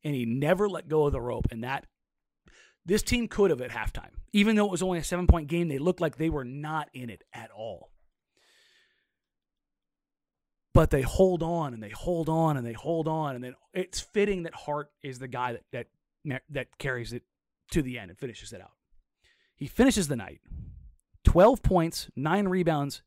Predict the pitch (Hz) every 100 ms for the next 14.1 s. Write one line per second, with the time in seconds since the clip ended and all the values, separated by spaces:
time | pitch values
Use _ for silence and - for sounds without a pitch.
0 | _ - 147 127 - - - - - -
1 | _ _ _ 147 208 220 208 190 151 131
2 | - - _ _ _ _ - 117 185 233
3 | 240 - 247 202 - 120 135 - 156 143
4 | 147 190 175 - - - - 156 147 190
5 | - 214 - 131 185 - 147 170 143 -
6 | 120 - _ _ _ _ _ _ _ _
7 | _ _ _ _ - 185 170 - 170 160
8 | 196 175 143 - 196 175 185 185 151 160
9 | 170 - 147 139 123 139 139 131 107 147
10 | 151 185 185 185 185 190 180 160 165 -
11 | 147 139 135 127 - 147 131 - _ _
12 | _ _ _ _ 147 135 135 143 165 185
13 | 170 - 156 156 135 131 127 117 - 101